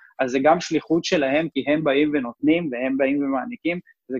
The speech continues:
גם שליחות שלנו, כי אנחנו עדיין גורמים לחיזוק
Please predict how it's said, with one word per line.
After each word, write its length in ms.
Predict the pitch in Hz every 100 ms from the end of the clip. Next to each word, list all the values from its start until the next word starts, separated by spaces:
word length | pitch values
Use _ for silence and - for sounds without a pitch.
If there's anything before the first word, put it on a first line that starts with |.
| -
גם 140 | 156
שליחות 380 | 156 156 - 156
שלנו, 320 | - 135 156 151
כי 80 | 131
אנחנו 380 | 139 143 170 151
עדיין 280 | 139 147
גורמים 380 | 143 131 139 143
לחיזוק 580 | 143 - 127 143 147 -